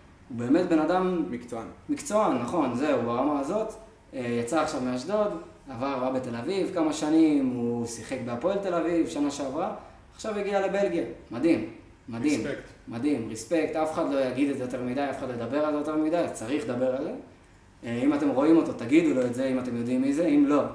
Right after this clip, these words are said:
Speaker 1: הכל בסדר. <laughs> אבל, אה, בכללי, באנו לפרגן, באנו לפרגן לאשדודים. אה, אם יש איזה מישהו שעכשיו עולה לכם בראש כזה, אתה יודע, איזה, וואלה, משהו שבא לי לפרגן לו, זה, זה הזמן, כאילו, זה בדיוק ה-, <laughs>
Speaker 3: אני רוצה לפרגן לעצמי.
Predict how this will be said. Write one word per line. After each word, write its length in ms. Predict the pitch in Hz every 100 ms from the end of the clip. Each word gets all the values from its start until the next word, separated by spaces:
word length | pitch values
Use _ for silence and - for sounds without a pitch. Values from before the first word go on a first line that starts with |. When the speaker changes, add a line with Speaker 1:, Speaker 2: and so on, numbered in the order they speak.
| - - -
Speaker 1:
הכל 120 | - 123
בסדר. 300 | 214 247 - - - - -
<laughs> 40 | 294 226 - - - - - - -
אבל, 320 | 117 120 120
אה, 160 | 123 127
בכללי, 340 | 127 190 226
באנו 160 | 208 214
לפרגן, 440 | 208 214 202 214 156 - -
באנו 160 | 156 165
לפרגן 360 | 160 147 151 175
לאשדודים. 480 | 160 160 156 143 131 - - - - - 147
אה, 180 | 123
אם 320 | 123 127 135 156
יש 140 | 156
איזה 140 | 143
מישהו 260 | 147 165 -
שעכשיו 280 | 143 123 139
עולה 180 | 127 147
לכם 240 | 147 147 131
בראש 440 | 131 147 139 -
כזה, 280 | 135 131 127
אתה 80 | 120
יודע, 220 | 120 120
איזה, 120 | 120 113 107 - - - - -
וואלה, 360 | 127 131 123 135
משהו 160 | 127
שבא 220 | 123 123
לי 80 | 131
לפרגן 440 | 123 127 127 147 165
לו, 220 | 170 160
זה, 100 | 143
זה 140 | 135 151
הזמן, 260 | 127 127 120 -
כאילו, 300 | 117 113 113
זה 100 | 117
בדיוק 320 | 120 143 139
ה-, 260 | 131 120 120 117 120 - - - - - -
<laughs> 20 | 233 170 160
Speaker 3:
אני 360 | 151 160 160 156
רוצה 300 | 147 143 160
לפרגן 440 | 139 139 131 139
לעצמי. 520 | 131 127 123 - 131